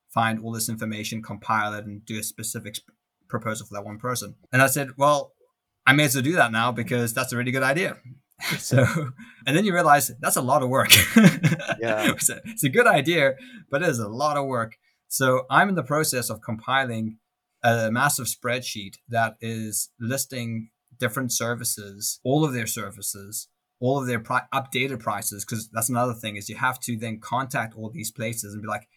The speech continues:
Speaker 1: "Can you send me your latest spreadsheet? Because
Speaker 2: Yeah.
Speaker 1: it's the new year and I've got one that's, like, two years old and the prices are probably need to be updated." So been contacting all of them. So it's a lot of correspondence with these different companies.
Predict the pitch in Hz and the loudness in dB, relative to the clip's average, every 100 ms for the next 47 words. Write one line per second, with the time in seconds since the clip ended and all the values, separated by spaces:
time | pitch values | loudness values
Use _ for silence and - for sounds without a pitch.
0 | _ 113 131 - 151 147 104 104 120 110 | _ -6 -2 -2 -2 -4 -4 -8 -6 -6
1 | - 117 120 156 - 107 113 110 101 113 | -6 -8 -6 -8 -8 -6 -6 -8 -6 -4
2 | 123 113 127 117 113 123 107 120 113 98 | -2 -2 0 0 -2 -4 -6 -6 -6 -8
3 | - 107 90 _ _ - 120 110 107 113 | -14 -16 -20 _ _ -6 -4 -4 -6 -6
4 | 131 131 113 _ _ _ 107 107 104 - | -6 -8 -12 _ _ _ -4 -2 -4 -12
5 | 107 110 117 117 104 - 107 104 - _ | -10 -2 -2 -2 -8 -8 -8 -8 -14 _
6 | 113 107 117 120 123 139 127 123 _ _ | -12 -12 -8 -4 -4 -4 -4 -8 _ _
7 | _ - - 127 120 107 _ 117 123 165 | _ -8 0 2 0 -4 _ -6 0 2
8 | 170 165 147 131 127 123 117 110 123 147 | 2 0 -2 -4 -2 -4 -6 -2 4 4
9 | 127 143 120 - 120 123 113 117 113 113 | 2 -2 -2 -2 -2 -2 -6 -8 -8 -8
10 | 110 120 113 113 113 117 | -6 -6 -4 -6 -4 -6